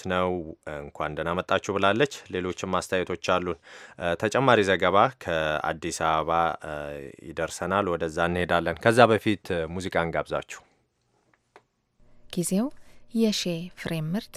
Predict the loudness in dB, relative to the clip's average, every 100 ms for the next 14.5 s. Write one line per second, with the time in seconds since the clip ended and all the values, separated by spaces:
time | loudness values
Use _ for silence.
0 | -2 0 2 2 0 0 -4 -4 -6 0
1 | 0 0 -4 0 2 6 6 6 4 0
2 | 0 -2 -6 -6 -6 -2 2 4 2 0
3 | -6 -6 -6 -4 -2 -4 -4 -6 -2 -4
4 | -4 -12 -20 -6 0 0 0 0 0 0
5 | 0 0 2 0 -2 -2 -2 -2 -2 -2
6 | 0 2 2 2 0 -2 0 -2 -2 -2
7 | -4 -6 -8 -8 -6 -6 -6 -6 -6 -2
8 | -2 -2 -4 2 2 2 -2 -6 -6 -4
9 | -4 -6 -2 2 4 4 2 -4 -12 -18
10 | -4 2 2 2 2 0 -2 -6 -8 -6
11 | -6 -8 -6 -6 -4 -4 -8 -20 -4 0
12 | 2 2 2 2 2 2 0 -2 -6 -6
13 | -4 -4 -4 -4 -4 -4 -6 -8 -12 -2
14 | -2 -2 -6 -6 -8